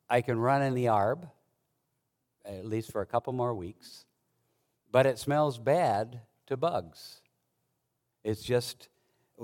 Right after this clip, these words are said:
for me, it is life. For mos-, uh, horseflies, it is death, maybe, or at least keeps them off me. And then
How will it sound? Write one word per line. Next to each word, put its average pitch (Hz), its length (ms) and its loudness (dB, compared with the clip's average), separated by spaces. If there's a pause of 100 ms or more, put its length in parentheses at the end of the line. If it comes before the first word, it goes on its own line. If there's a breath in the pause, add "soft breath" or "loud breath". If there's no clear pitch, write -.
for 135 240 6
me, 190 360 2
it 151 140 6
is 131 180 2
life. 160 540 2 (1160)
For 135 520 6 (320)
mos-, 113 280 -4
uh, 113 280 2 (100)
horseflies, 131 1120 2 (420)
it 117 160 0
is 120 340 0
death, 143 400 2 (460)
maybe, 98 420 -6
or 104 120 2
at 95 100 -4
least 120 320 -4
keeps 127 220 -8
them 107 180 -4
off 127 280 -2
me. 92 280 -8 (500)
And 131 260 4
then 165 400 4